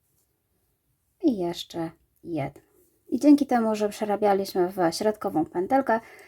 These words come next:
z tej strony powstanie nam tutaj taki ładny łańcuszek, już ładna krawędź do naszego, e, bieżniczka. E, następnie oczywiście znowu robimy oczko do góry,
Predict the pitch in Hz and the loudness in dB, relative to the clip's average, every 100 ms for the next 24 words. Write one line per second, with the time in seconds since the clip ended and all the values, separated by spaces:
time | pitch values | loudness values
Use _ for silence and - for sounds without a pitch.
0 | - - - 320 320 - - 208 202 - | -16 -10 6 6 6 2 0 -2 -6 -6
1 | 381 370 - - - 330 175 - 185 196 | 0 4 4 2 -4 -6 -6 -10 -2 -2
2 | 185 175 180 233 226 208 185 - 196 196 | 0 0 0 -4 -8 -10 -8 -4 -2 -2
3 | 190 - 165 170 170 175 - 175 170 - | -6 -2 -2 0 0 0 -2 -2 -2 -4
4 | 180 170 180 - - - - - 180 180 | -8 -6 -8 -10 -20 -20 -16 -6 -2 -2
5 | 185 196 190 143 - - _ _ - 208 | 0 0 0 -2 -6 -20 _ _ 2 4
6 | 202 202 208 285 320 285 285 277 269 - | 6 6 8 8 8 6 4 2 0 -2
7 | 220 214 202 - - 262 254 254 247 233 | -6 -6 -8 -8 0 2 2 2 2 0
8 | 240 226 - 233 226 226 220 220 | 0 -2 -4 -4 -2 -2 2 2